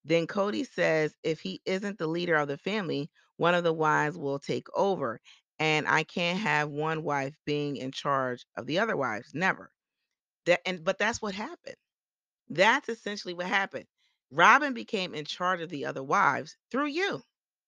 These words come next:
And so you allowed it, and that's why you saw the unraveling of your family. Your family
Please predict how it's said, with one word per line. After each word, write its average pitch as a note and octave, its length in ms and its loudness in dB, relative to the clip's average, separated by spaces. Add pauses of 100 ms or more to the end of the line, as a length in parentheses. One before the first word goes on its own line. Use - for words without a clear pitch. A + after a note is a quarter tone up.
(540)
And G#3+ 240 2
so G3 580 4 (220)
you C#4 320 0
allowed G3+ 400 4
it, C#3 240 -2 (220)
and F#3 180 -2
that's A#3 300 0
why E3 140 4
you D#3 120 -2
saw E3 300 0
the F#3 200 -6
unraveling D3+ 760 0
of C3 200 -8
your F3 140 -8
family. F4 500 -10 (640)
Your F3+ 280 0
family A#3+ 720 -4